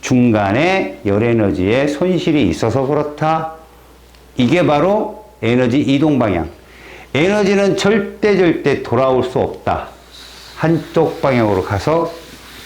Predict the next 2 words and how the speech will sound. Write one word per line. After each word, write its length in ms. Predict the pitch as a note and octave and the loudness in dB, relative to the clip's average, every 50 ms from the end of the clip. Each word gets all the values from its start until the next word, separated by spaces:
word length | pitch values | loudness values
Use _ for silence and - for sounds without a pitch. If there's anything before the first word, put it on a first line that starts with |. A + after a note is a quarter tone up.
| - - - - - - - - - | -20 -20 -20 -20 -20 -20 -20 -16 -6
돌아오지 880 | - - A2 A2 G#2+ G#2 G2+ G2 G2 F#2+ - C#3 D#3+ F3 E3 E3+ - - - - - - - | -2 0 2 2 2 2 2 0 0 0 0 0 0 0 0 -2 -4 -10 -20 -20 -16 -8 -4
않는다. 600 | - B2 B2 A#2+ B2 A#2 A2+ A2 A2+ G2 - - | 0 2 2 4 4 4 2 2 0 0 -4 -8